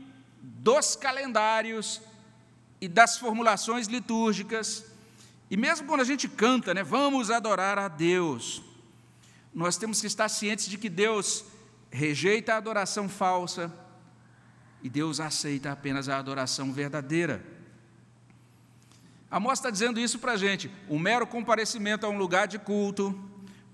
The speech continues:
o seguimento de um calendário litúrgico, a apresentação de ofertas, até mesmo cantar louvores, assim, derramando lágrimas, né? Amós tá dizendo: isso não significa que esse culto tá sendo aceito por Deus.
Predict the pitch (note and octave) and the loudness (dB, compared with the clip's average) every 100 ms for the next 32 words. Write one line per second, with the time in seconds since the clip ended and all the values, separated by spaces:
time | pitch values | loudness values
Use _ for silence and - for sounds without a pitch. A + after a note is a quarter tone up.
0 | - - - - - - - A3+ A3 G#3 | -20 -20 -20 -20 -10 -2 0 0 2 4
1 | B3 A#3+ A3+ A#3 A3+ A3 G#3 G#3+ G#3+ A3 | 2 0 -2 2 4 4 2 2 0 -4
2 | - A3 G#3+ F#3+ F#3 F#3+ F3+ F#3 - - | -4 0 2 2 -2 -6 -6 -8 -12 -14
3 | - - - - - - - - - D#3+ | -20 -20 -20 -20 -20 -20 -20 -18 -2 2
4 | G3 A3 G3+ A#3 G#3+ F#3+ A#3 B3 G3 A#3 | 2 0 -2 2 2 2 -2 -2 2 0
5 | A3+ G#3+ A3 G#3+ G#3 G#3+ G#3 - - - | 2 2 4 2 -2 -8 -6 -6 -8 -14
6 | - - - - - - - - F#3 G#3 | -20 -20 -20 -20 -20 -20 -20 -4 -2 2
7 | D#4+ D#4 D4 C#4 C4+ C#4+ A3+ F#3 A#3 A3 | 2 2 2 0 0 2 2 4 2 2
8 | - A3 G#3 D3+ G3 A3 A3 G3 F3 G#3+ | -2 0 0 4 4 6 4 0 -4 -4
9 | F3+ F#3 F3+ G3+ F3+ D#3+ G3+ G#3 F#3+ E3+ | 0 0 2 0 4 6 6 4 0 -4
10 | E3 D#3 G#3 - - - - - - A3+ | -4 4 4 2 -6 -20 -20 -6 -4 0
11 | B3+ B3+ G#3+ G#3+ G#3 - A3 A3 C4 A#3 | 0 0 0 0 -2 0 0 0 -2 -2
12 | G#3+ F3 E3+ G3 G3+ G3+ F#3 F#3 F#3 E3+ | 0 0 -2 -2 -2 -2 -2 -2 0 -2
13 | E3+ G3 E3 E3 - F#3+ E3+ F3 E3 E3 | -2 -4 0 -2 -2 -4 -4 -4 -4 -4
14 | - D3+ - - F3+ G#3 F3+ A#2 - - | -4 -6 -6 -8 -2 -2 -4 -8 -12 -16